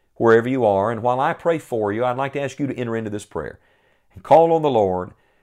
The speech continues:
and say to the Lord, "Lord, I am incapable, unable, and the devil is strong, but I believe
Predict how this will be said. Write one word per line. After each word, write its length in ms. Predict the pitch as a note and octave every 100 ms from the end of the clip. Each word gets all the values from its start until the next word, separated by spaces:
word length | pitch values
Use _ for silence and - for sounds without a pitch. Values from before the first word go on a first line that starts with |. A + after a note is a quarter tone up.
| _ _
and 120 | G2+
say 220 | - D#3 D#3+
to 60 |
the 100 | D#3
Lord, 300 | D3 B2+ A2+
"Lord, 540 | A#2 B2 C#3+ D3+ D3+ -
I 260 | A#2+ C#3+ D3+
am 300 | G#2+ F#2+ F#2+
incapable, 840 | D3 F#3 G3 F#3 F#3 - E2+ D#2 -
unable, 840 | D3+ G3 - F3 C#3 D#2+ - - _ _ -
and 160 | G#2+ G2+
the 60 |
devil 300 | G#2 C3+ C#3
is 80 | D3+
strong, 540 | - B2 G#2+ F2+ D2+ -
but 140 | - F#2
I 200 | G#2+ B2
believe 600 | C3 B2 G#2 F2+ F2 _